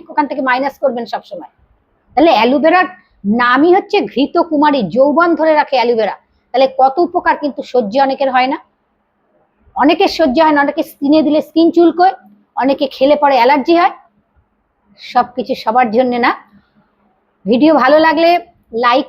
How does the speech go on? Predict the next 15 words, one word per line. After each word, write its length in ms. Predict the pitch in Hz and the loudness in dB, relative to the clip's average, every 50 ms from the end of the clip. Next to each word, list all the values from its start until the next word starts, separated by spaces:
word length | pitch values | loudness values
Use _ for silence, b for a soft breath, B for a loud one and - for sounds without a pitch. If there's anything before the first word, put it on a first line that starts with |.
| _ | _
কমেন্ট, 300 | - 262 247 262 294 285 - - | -4 -2 -2 -2 -4 -4 -6 -4
শেয়ার, 240 | - 254 254 269 269 - | -2 0 0 0 0 0
সাবস্ক্রাইব 460 | - 233 220 - - - 285 285 285 - | -2 -2 -2 -4 -4 -2 -2 -2 -2 0
করুন। 260 | - 302 294 320 339 339 339 - - _ _ _ _ _ _ _ - | -2 0 2 2 0 0 -2 -8 -20 _ _ _ _ _ _ _ 0
এই 140 | 302 311 320 | 0 0 2
ভিডিও 360 | - 311 349 277 359 392 403 403 427 427 427 - - 240 | 2 0 0 2 2 2 2 2 0 0 -2 -2 -4 -4
আপনারা 260 | - - 302 330 339 339 | -2 -2 -2 -2 -2 -2
প্রচার 320 | - 277 262 262 - 330 311 - | 0 0 0 2 0 -2 0 0
করুন। 220 | - 277 262 240 226 | 0 0 0 0 0
দেখুন 220 | 285 302 370 330 294 - 202 220 | -2 -2 -2 -2 -4 -2 -2 0
আড়াই 220 | 247 277 320 339 294 | 2 2 2 0 0
হাজার 320 | 320 339 262 359 349 349 320 - - | -2 -2 -2 0 0 0 -2 -2 0
ওপরে 360 | 262 262 262 - 339 349 359 359 | 0 0 0 0 0 2 2 0
ভিডিও 320 | 240 262 302 254 294 294 277 | 0 -2 -2 0 0 0 0
ছেড়েছি, 400 | - 254 240 233 - 226 - | 0 0 0 0 -2 -4 -10